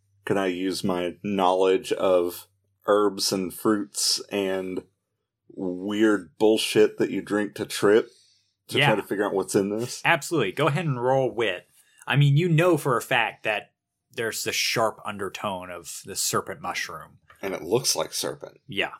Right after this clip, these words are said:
Speaker 2: Yeah.
Speaker 1: Rolling wit, that would be a big ol' eleven.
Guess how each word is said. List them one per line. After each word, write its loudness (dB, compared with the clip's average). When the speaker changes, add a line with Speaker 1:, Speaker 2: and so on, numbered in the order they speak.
Speaker 2:
Yeah. -20
Speaker 1:
Rolling -8
wit, 0
that -2
would -10
be -6
a -2
big -2
ol' 4
eleven. 2